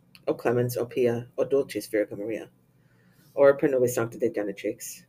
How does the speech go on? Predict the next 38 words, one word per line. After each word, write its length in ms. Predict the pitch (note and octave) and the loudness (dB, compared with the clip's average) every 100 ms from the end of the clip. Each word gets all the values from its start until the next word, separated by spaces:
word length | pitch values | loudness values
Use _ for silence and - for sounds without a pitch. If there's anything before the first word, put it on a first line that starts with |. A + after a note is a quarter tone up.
| - | -8
ut 140 | - - | -6 -2
in 100 | B2+ | 2
efficiam 400 | B2 A#2+ - A#2+ | 2 0 -2 -2
repressionibus 720 | B2 B2 - C3 A#2 A2 - | -2 -4 -2 0 0 -4 -8
Christi. 460 | - G#2 - G#2 B2 - _ _ _ _ _ _ - | -6 -6 -6 -10 -10 -20 _ _ _ _ _ _ -6
Oremus. 680 | F3+ B2+ A2 E2+ - - - - - _ _ - - - - _ - | 2 2 2 -4 -10 -12 -14 -18 -20 _ _ -18 -18 -18 -20 _ -2
All-powerful, 560 | C3 - C3+ B2+ B2+ | -2 0 -2 -2 -2
eternal 340 | B2+ B2 A#2 A2+ | -4 -4 -4 -4
God, 340 | A#2+ A2+ A2+ - _ - | -4 -6 -6 -12 _ -4
by 120 | C3+ | -2
the 80 | B2+ | -2
cooperation 580 | B2 A#2 B2+ B2+ - | -4 -2 0 0 -2
of 60 | C3+ | -10
the 60 | - | -4
Holy 240 | A#2+ B2 | -2 -2
Spirit, 520 | B2 C3 A#2 A2+ - _ - | -4 -4 -2 -4 -8 _ -6
you 100 | C#3+ | -2
made 200 | C3+ C3 | 0 2
ready 180 | B2 B2 | 2 2
the 100 | B2 | -2
body 280 | A#2 A#2+ | -4 -2
and 100 | A#2+ | -2
soul 380 | A#2+ B2 A#2 - | -2 -2 -2 -4
of 80 | A#2+ | -8
the 60 | C3 | -6
glorious 320 | C3 A#2+ A#2+ | -2 0 -2
Virgin 320 | - A#2 A#2+ | -2 -4 -2
Mother 160 | A#2 A2+ | -4 -2
Mary 340 | G#2 A2+ - _ _ _ _ - | -2 -2 -4 _ _ _ _ -4
to 80 | |
be 60 | C#3 | -2
a 40 | |
fit 240 | B2 C3 B2+ | 0 0 0
dwelling 240 | B2 A#2+ | -4 -4
place 280 | - G#2+ - | -6 -8 -8
for 100 | A2+ | -4
your 120 | A#2 | -4
Son. 320 | A#2+ A#2 G#2+ | -4 -8 -8